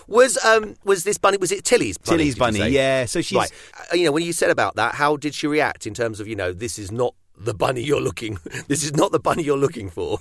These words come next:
Speaker 2: Yeah, well,
Speaker 1: To,
Speaker 2: she's, she's
Speaker 1: to
Speaker 2: good. And I, I was,
Speaker 1: misquote.
Speaker 2: I was kind of hoping that she would call it Bunny, just so
Speaker 1: Right.
Speaker 2: that in a couple of weeks it just would become Bunny. You know what
Speaker 1: Yeah.
Speaker 2: I mean?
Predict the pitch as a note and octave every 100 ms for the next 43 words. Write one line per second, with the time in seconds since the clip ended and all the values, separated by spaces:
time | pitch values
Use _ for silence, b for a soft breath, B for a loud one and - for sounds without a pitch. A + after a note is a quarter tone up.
0 | - - B3+ C#4 C#4+ C4+ C#4+ C4 G#3 -
1 | A#3+ B3+ - F3 G3+ A#3 A#2+ G#2+ - -
2 | G#3+ - B3 D4 D4 G3+ B3+ G#3+ G3 E3
3 | B2+ - F3 F3 G3 - - - G3 F#3
4 | F3+ - C3 _ - F3+ D#3+ C#3 G2+ F#2+
5 | C3 F3 _ _ _ _ _ _ _ -
6 | F3+ E3 D#3 E3+ F3 E3+ D#3+ D#3+ D3+ C#3+
7 | _ - - - _ _ _ _ _ _
8 | _ - D#3+ D#3 - D#3+ E3 D#3+ D3 D#3
9 | E3 G#2 - C3+ C#3+ - C#3+ C3 C#3+ -
10 | D#3+ D3+ C#3+ C#3+ C#3 D3+ D#3+ F3 E3 D#3+
11 | E3 E3+ G2+ G#2+ F#2+